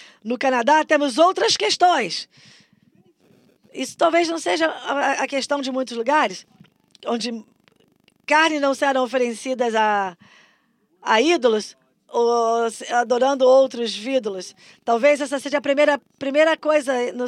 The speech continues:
em, e, mas no Canadá, é claro que nós temos outras questões, como nós vamos sim, pensar sobre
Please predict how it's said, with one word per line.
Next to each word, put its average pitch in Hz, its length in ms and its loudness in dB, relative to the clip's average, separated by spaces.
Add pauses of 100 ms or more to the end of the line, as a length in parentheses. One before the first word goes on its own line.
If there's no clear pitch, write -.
(100)
em, 220 440 -14 (300)
e, 269 140 -8
mas 320 120 -2
no 339 60 -2
Canadá, 349 480 2 (320)
é 285 120 0
claro 349 300 0
que 330 100 -6
nós 285 160 -4
temos 277 300 -2
outras 277 300 0
questões, 262 500 -4
como 254 220 -2
nós 233 120 -4
vamos 247 180 -6
sim, 226 220 -10 (200)
pensar 240 440 -4
sobre 226 300 0